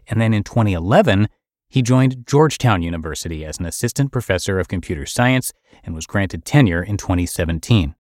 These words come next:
His work focuses on distributed algorithms in challenging network scenarios. You know, basic stuff. And again, he has multiple popular books that are worth checking out, plus his blog called Study Hacks.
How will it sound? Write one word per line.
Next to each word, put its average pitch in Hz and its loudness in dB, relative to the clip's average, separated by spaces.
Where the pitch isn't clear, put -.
His 135 2
work 190 6
focuses 143 2
on 113 2
distributed 156 0
algorithms 98 0
in 120 -2
challenging 127 0
network 95 -4
scenarios. 143 2
You 277 2
know, 90 -2
basic 107 -4
stuff. - -6
And 135 2
again, 117 0
he 113 -4
has 139 -2
multiple 131 -2
popular 101 -4
books 113 -4
that 92 -2
are 87 -2
worth 90 -6
checking 90 -4
out, 120 2
plus 208 0
his 170 -2
blog 123 2
called 117 -2
Study - -4
Hacks. - -10